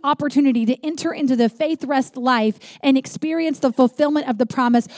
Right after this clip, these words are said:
for God still has ordained a day for us to enter into called today. And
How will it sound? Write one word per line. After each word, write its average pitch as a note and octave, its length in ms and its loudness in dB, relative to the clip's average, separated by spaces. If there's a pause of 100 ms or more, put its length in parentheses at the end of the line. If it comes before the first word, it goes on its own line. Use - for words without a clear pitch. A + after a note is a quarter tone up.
(120)
for C#4 140 4
God F4 340 0
still D#4+ 300 -2
has C#4+ 200 0
ordained B3+ 500 0
a E4+ 60 0
day C4 280 0
for B3+ 260 -6
us F4+ 220 -2
to G4 180 -4
enter D4 400 0
into D4+ 380 0
called C4+ 440 0
today. G3 680 -2 (1600)
And C4 140 0